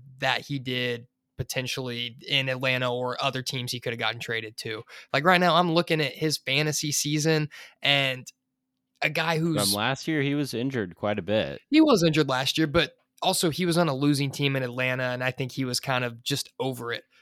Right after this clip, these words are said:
Speaker 1: I, I think he'll be healthier, and the fact that they're gonna be in playoff contention and likely have a winning record will be a little extra juice to get out there and play through whatever he's got.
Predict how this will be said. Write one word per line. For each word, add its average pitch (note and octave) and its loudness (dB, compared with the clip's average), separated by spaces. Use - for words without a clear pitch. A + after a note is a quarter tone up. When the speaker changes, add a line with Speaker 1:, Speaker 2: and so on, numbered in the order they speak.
Speaker 1:
I, D#3+ 4
I F3+ 6
think G#3+ 6
he'll C#3 2
be C3 -4
healthier, C3+ 0
and C3 -6
the C3+ -4
fact C#3 -2
that - -16
they're C#3+ 2
gonna C3 -2
be B2+ 0
in B2 0
playoff B2+ -2
contention B2 -6
and A#2+ -8
likely B2 -4
have B2 0
a B2 -2
winning B2 -2
record B2 -2
will C3 -2
be C3 -2
a C3+ 0
little D3+ 2
extra C3 -4
juice C3 -4
to B2 -16
get B2+ 2
out A#2+ 0
there A#2+ -4
and A#2+ -8
play A#2+ -4
through C3 -4
whatever A#2+ -4
he's A2+ -10
got. D3+ 2